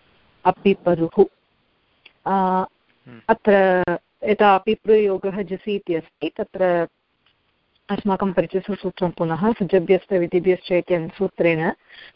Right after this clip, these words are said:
Speaker 1: जकारस्य स्थाने, आ, जुस् आदेशः भवति। आ, तर्हि तत्र अपिप्रयोगः, तत्र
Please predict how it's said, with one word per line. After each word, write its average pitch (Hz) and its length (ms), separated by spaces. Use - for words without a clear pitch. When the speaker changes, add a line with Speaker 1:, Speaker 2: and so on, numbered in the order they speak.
Speaker 1:
जकारस्य 196 600
स्थाने, 196 600
आ, 165 380
जुस् 190 520
आदेशः 175 560
भवति। 165 520
आ, 190 280
तर्हि 180 400
तत्र 190 240
अपिप्रयोगः, 190 1200
तत्र 175 500